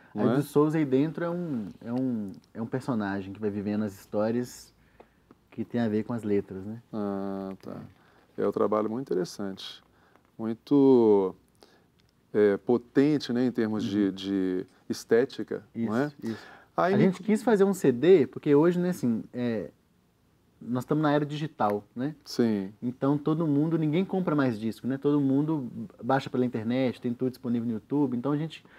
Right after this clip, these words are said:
Speaker 2: a gente pensou em fazer um material que fosse atrativo, né? Que o, que o produto fosse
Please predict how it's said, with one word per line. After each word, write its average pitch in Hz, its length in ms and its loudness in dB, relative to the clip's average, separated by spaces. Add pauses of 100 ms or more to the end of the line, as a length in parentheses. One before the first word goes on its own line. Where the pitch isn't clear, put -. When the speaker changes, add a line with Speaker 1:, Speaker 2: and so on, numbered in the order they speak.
(260)
Speaker 2:
a 127 40 -4
gente 143 140 -2
pensou 170 380 2
em 165 80 0
fazer 175 300 0
um 156 60 0
material 156 500 2
que 196 140 -8
fosse 190 760 0 (400)
atrativo, 175 880 -4
né? 160 200 -6
Que 185 140 -8
o, 160 80 -8 (280)
que - 80 -12
o - 20 -10
produto 165 480 2
fosse 147 340 -6